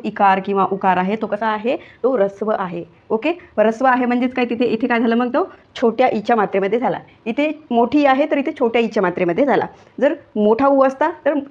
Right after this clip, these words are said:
छोट्या ऊच्या मात्रेमध्ये बदल झालेला असता. ओके, हे ला काय आहे? मग गरीबाला या शब्दामध्ये ला हे काय आहे? तर इथे तुम्ही लक्षात घ्या, ला हे एक काय आहे?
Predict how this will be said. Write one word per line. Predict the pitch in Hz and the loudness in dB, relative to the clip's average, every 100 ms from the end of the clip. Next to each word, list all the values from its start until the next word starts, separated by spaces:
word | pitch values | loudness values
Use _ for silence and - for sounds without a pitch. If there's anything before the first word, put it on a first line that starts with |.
| - | 0
छोट्या | 247 240 254 | 2 4 4
ऊच्या | 233 233 | 2 0
मात्रेमध्ये | 196 202 190 214 427 - - | 0 0 0 0 -2 -6 0
बदल | 220 233 | 4 4
झालेला | 220 180 180 480 - - | 2 2 0 0 -4 -8
असता. | - - 147 - - | -8 -6 -10 -8 -4
ओके, | 254 480 - _ _ _ _ - | -4 -4 -8 _ _ _ _ -2
हे | 269 302 233 | 2 4 4
ला | 214 247 | 4 4
काय | 262 226 208 - | 2 0 0 -2
आहे? | 180 165 - _ _ _ _ _ _ _ _ _ _ _ _ - | -6 -6 -14 _ _ _ _ _ _ _ _ _ _ _ _ -4
मग | 196 | -2
गरीबाला | 190 208 208 196 190 220 254 214 | 0 0 2 2 2 2 0 0
या | 196 | 0
शब्दामध्ये | 196 175 185 185 220 226 185 | 0 0 0 2 0 2 2
ला | 214 277 | 2 2
हे | 262 | -2
काय | 254 202 180 | -2 0 0
आहे? | 170 156 - - - | -2 -8 -14 -20 -6
तर | 202 | -4
इथे | 208 220 | -2 -2
तुम्ही | 220 220 | 0 0
लक्षात | 214 214 214 | 0 -2 -4
घ्या, | 202 226 277 - - | -2 -4 -6 -14 -4
ला | 190 214 233 | 2 4 4
हे | 226 214 | 2 -2
एक | - 190 - | -2 -4 -2
काय | 190 | 0
आहे? | 175 175 208 | 0 -2 -2